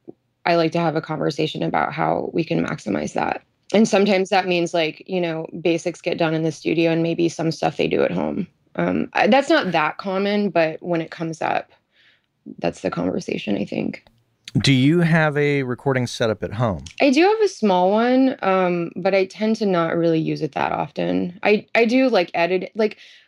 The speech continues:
Speaker 1: for example, if somebody needs to, like, you know, if they're doing a whole record and they wanna, they wanna do vocal tuning or whatever, like, that doesn't have to be done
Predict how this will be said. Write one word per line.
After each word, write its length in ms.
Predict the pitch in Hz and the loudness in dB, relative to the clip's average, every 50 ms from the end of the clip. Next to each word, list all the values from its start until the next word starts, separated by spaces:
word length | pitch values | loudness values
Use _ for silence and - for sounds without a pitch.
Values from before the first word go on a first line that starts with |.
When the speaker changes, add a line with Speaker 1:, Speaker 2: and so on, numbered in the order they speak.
| _ _ | _ _
Speaker 1:
for 220 | _ _ - 247 | _ _ 2 2
example, 460 | 247 233 208 240 233 233 233 226 220 208 | 2 4 2 2 2 2 2 2 2 2
if 80 | 196 | 2
somebody 340 | - - 185 180 180 185 185 | 0 0 0 2 2 2 2
needs 320 | 180 170 170 160 147 - | 4 4 2 2 0 -2
to, 120 | - 170 156 | -4 -2 0
like, 320 | 160 156 151 143 143 - - _ _ _ _ _ _ - - - | 2 2 2 0 -4 -8 -20 _ _ _ _ _ _ -20 -20 -14
you 220 | - - 196 180 | -8 -2 0 0
know, 200 | 170 170 160 139 | 0 0 -2 -6
if 100 | 170 170 | -8 -2
they're 120 | - 185 170 | 0 2 2
doing 200 | 180 180 175 165 | 4 4 4 2
a 80 | 170 | 2
whole 160 | 160 175 170 | 2 2 2
record 420 | 156 156 156 160 160 - 165 160 160 | 2 2 2 0 0 -2 -2 -2 -2
and 140 | 160 160 156 | -2 -2 -2
they 80 | 156 | -2
wanna, 320 | 160 160 160 160 160 - - - _ _ _ _ - - - - _ - | -2 0 0 0 -2 -2 -4 -6 _ _ _ _ -14 -14 -14 -14 _ -10
they 220 | - - 175 170 | -2 2 2 4
wanna 220 | 160 170 160 165 160 | 4 4 4 4 4
do 120 | 160 160 | 2 2
vocal 360 | 147 151 156 151 147 165 165 | 2 2 -2 -2 0 -2 -4
tuning 340 | 156 - 165 160 160 156 156 | -2 0 0 2 2 2 2
or 80 | 151 151 | 0 0
whatever, 340 | 156 147 151 151 151 151 | 2 2 2 0 2 0
like, 220 | 147 147 147 143 - | 0 0 -2 0 0
that 100 | 160 147 | 0 2
doesn't 260 | 175 170 151 156 156 | 2 0 0 -2 -4
have 200 | 143 147 151 - | -4 -6 -8 -6
to 80 | - 160 | -6 -2
be 120 | 160 160 | -2 0
done 460 | 160 - - - - - - 185 170 | 0 0 -2 -2 -2 -2 -2 -4 -6